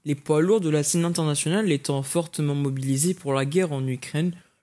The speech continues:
leur capacité d'unification sur un autre cas de conflit pourrait faire défaut.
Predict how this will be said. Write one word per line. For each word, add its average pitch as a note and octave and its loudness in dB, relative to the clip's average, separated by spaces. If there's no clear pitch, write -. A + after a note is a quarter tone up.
leur C#3+ -8
capacité D#3 0
d'unification C#3+ -2
sur C#3 -6
un C3+ 0
autre F3 -6
cas F3+ -4
de D3 -2
conflit C#3 -8
pourrait C3+ -2
faire D#3+ -2
défaut. C3+ -4